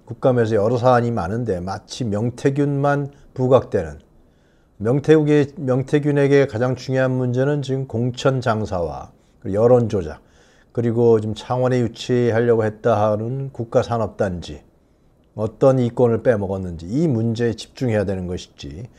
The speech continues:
자꾸만 매일매일 명태균, 명태균 하다 보면은 그 본질이 흐려지고 국정감사 진행 중에서 여러 민주당 의원들과, 어, 내용들이 밝혀지고 있는데 흐려질 수 있다. 특히 언론에서는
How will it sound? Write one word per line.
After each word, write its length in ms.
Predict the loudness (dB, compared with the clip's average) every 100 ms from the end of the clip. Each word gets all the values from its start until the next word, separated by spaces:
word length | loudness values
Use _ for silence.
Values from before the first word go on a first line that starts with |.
| _ _ _
자꾸만 480 | -8 -2 0 0 2
매일매일 460 | 2 4 2 2
명태균, 540 | 2 0 0 -2 -2 -2
명태균 420 | -4 -2 -4 -4
하다 220 | -4 -4
보면은 720 | -4 -6 -6 -8 -10 -12 -12 -14 _ -20 -20
그 120 | -4 2
본질이 480 | 4 4 4 2
흐려지고 800 | 2 2 -2 -2 -8 -8 -8 -10 -14 _ _ _ -8
국정감사 1400 | 0 4 4 4 2 2 4 6 6 4 4 4 2
진행 300 | 0 -2 -2
중에서 340 | -2 -2 0 0
여러 460 | 2 4 6 6
민주당 380 | 2 -2 0 0
의원들과, 840 | 2 0 0 -2 0 0 -2 -6 -8 _ _ _
어, 200 | -12 -8
내용들이 440 | 0 2 2 0 0
밝혀지고 500 | -2 -4 -4 -2 -2
있는데 360 | -2 -4 -4
흐려질 380 | -6 2 2 2
수 160 | -2 -4
있다. 340 | -6 -8 -14 _ _ _ _ _ _ _ _ _ _ -20 -20
특히 180 | -2
언론에서는 840 | 2 4 4 4 2 0 -2 -4 -6